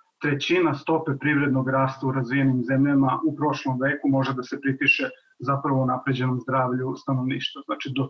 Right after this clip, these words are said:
te mere je, e, za uspeh ekonomije, e, ključno zdravstveno stanje stanovništva.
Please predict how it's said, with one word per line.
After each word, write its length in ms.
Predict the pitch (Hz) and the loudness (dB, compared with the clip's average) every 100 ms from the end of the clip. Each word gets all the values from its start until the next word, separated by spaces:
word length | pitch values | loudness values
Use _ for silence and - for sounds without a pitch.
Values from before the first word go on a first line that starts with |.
| - | 2
te 160 | 170 | 2
mere 300 | 156 151 156 | 4 4 2
je, 240 | 143 139 135 | 2 2 0
e, 60 | 135 - - - 143 139 131 | -2 -16 -16 -2 0 2 0
za 300 | - 143 135 | 0 0 2
uspeh 420 | 165 180 - 147 143 | 2 0 -2 -4 -2
ekonomije, 600 | 139 143 139 143 143 135 | -2 0 4 4 4 2
e, 80 | 135 _ _ 139 139 135 131 - | -2 _ _ -2 0 0 0 -2
ključno 460 | 139 131 - 131 127 | -2 -2 0 0 0
zdravstveno 640 | 135 131 - 139 135 131 | -2 -4 -4 -2 0 -2
stanje 340 | - 143 139 | -2 0 0
stanovništva. 720 | 135 147 147 151 143 - - | 0 -2 0 0 -2 -4 -4